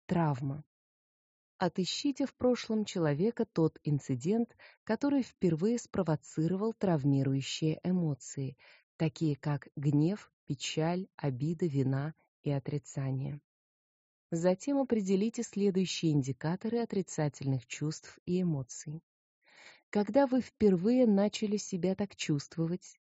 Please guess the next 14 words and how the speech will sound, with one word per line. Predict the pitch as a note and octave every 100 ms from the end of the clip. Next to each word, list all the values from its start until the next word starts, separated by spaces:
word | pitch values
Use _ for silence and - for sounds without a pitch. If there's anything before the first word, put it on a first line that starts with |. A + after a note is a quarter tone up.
| _ _ _ - _
По | F3
отношению | E3+ - F3+ - B3+ B3+ B3 B3
к | - -
кому | A#3+ B3 F#3 E3+
вы | D3+ F3+
это | -
чувствуете? | G3 - G#3 - G3+ G#3 - - G#3+ - _ _ _ _ _ -
Где | D3 D#3+ A3+
вы | B3+
находились, | C4 - C4 F#3 E3 E3 F3 -
когда | G3 F3 F#3+
впервые | - G3 F#3 F3+ F3+
это | - F3+ F3
почувствовали? | F3+ - E3 D#3+ - E3+ D#3+ D#3+ E3